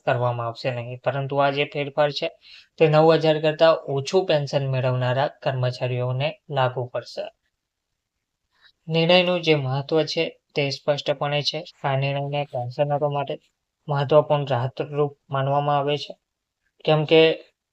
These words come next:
વિશ્લેષણ મુજબ આપણે જોઈએ તો વધતી મહેંગાઈ સામે થોડી આર્થિક સ્થિરતા તેમને મળશે. દૈનિક ખર્ચ, દવાઓ અને જરૂરી સેવાઓ માટે સહાયરૂપ બનશે. નિવૃત્ત જીવનમાં સન્માન અને સુરક્ષાનો ભાવ વધશે.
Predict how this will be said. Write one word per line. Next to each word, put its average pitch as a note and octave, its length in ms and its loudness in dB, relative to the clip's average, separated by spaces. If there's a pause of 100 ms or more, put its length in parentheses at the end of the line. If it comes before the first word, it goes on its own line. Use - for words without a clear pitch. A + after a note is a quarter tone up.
વિશ્લેષણ D#3+ 640 0
મુજબ D3+ 360 2
આપણે D3+ 280 4
જોઈએ D3+ 340 -2
તો D#3+ 180 -4
વધતી C3+ 380 -2
મહેંગાઈ D3+ 400 2
સામે D3 320 -2 (180)
થોડી D3 460 -4
આર્થિક D3 360 -6
સ્થિરતા C3+ 500 -2
તેમને C#3+ 320 -2
મળશે. C#3+ 420 -6 (640)
દૈનિક D#3 340 4
ખર્ચ, D#3 240 2 (260)
દવાઓ C#3+ 360 6
અને C#3 320 -6
જરૂરી C#3 400 -2
સેવાઓ C#3 340 0
માટે C#3 280 -2
સહાયરૂપ C3+ 460 -2 (100)
બનશે. C#3+ 340 -4 (600)
નિવૃત્ત D#3 340 2
જીવનમાં D#3 440 0
સન્માન C#3+ 440 -2 (100)
અને C3+ 220 -2
સુરક્ષાનો C3+ 600 -4
ભાવ B2 260 2
વધશે. C3+ 340 -6